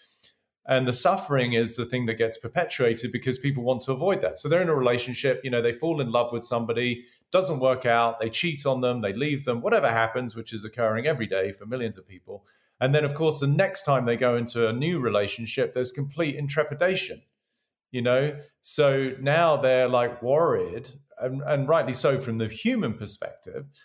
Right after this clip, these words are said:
that they're gonna be hurt again, not realizing that this is a human being who they haven't been with.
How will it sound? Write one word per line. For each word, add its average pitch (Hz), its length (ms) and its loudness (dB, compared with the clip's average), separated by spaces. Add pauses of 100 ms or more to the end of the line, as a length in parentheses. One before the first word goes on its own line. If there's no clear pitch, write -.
(240)
that 139 180 2
they're 143 120 2
gonna 151 200 0
be 151 140 -2
hurt 202 320 2
again, 117 260 -2
not 135 180 0
realizing 131 600 2
that 131 140 -2
this 147 180 -4
is 127 100 -6
a 127 60 -2
human 165 360 -6
being 123 500 -4 (260)
who 127 160 2
they 120 140 4
haven't 160 400 0
been 101 220 -8
with. 113 320 -4